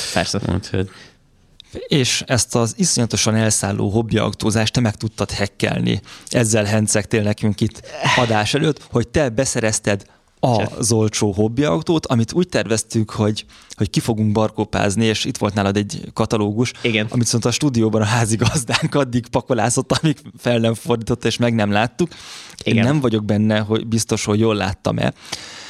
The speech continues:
Speaker 3: Rudi, te jól láttad, ugye?
Speaker 2: Én jól láttam,
Speaker 3: Ez
Speaker 2: igen.
Speaker 3: egy olyan autó, ami mind a kettőnknek volt?
Speaker 2: Így van, most már mind
Speaker 1: Na,
Speaker 2: a hármunknak.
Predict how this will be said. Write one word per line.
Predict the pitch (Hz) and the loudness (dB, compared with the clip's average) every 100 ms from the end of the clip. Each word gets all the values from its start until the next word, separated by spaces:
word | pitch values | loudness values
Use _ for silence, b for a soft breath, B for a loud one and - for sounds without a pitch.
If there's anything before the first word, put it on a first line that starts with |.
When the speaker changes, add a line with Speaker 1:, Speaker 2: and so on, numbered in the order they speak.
| B B _ | B B _
Speaker 3:
Rudi, | - 131 120 | -2 2 2
te | 120 | 2
jól | 117 101 | 2 2
láttad, | 90 - 104 | -2 -2 -2
ugye? | 110 101 | 2 4
Speaker 2:
Én | |
jól | 98 92 | 4 4
láttam, | 85 - 85 | 2 2 0
Speaker 3:
Ez | 90 | 2
Speaker 2:
igen. | - | 2
Speaker 3:
egy | 127 | 2
olyan | 135 | 2
autó, | 120 123 131 113 | 2 0 0 2
ami | 110 | 2
mind | 110 113 | 4 2
a | 113 | 0
kettőnknek | 110 - - 117 147 165 | -2 -2 -2 0 0 -2
volt? | 117 98 92 | 0 0 2
Speaker 2:
Így | 107 95 | 2 2
van, | 90 | 2
most | 101 107 | 2 2
már | 117 104 | 2 2
mind | 110 | 2
Speaker 1:
Na, | 104 | 2
Speaker 2:
a | |
hármunknak. | 90 87 87 92 123 92 | 2 0 0 0 0 -2